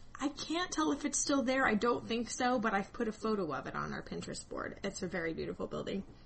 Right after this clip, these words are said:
Beautiful on the inside, too, 'cause it's an integrated school. Pretty rare.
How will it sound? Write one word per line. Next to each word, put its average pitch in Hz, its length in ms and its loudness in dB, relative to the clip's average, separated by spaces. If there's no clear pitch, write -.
Beautiful 285 420 6
on 285 140 10
the 277 120 6
inside, 254 380 0
too, 269 300 2
'cause - 140 -6
it's 196 120 -2
an - 80 -2
integrated 202 440 4
school. - 360 -2
Pretty 214 240 2
rare. 190 320 2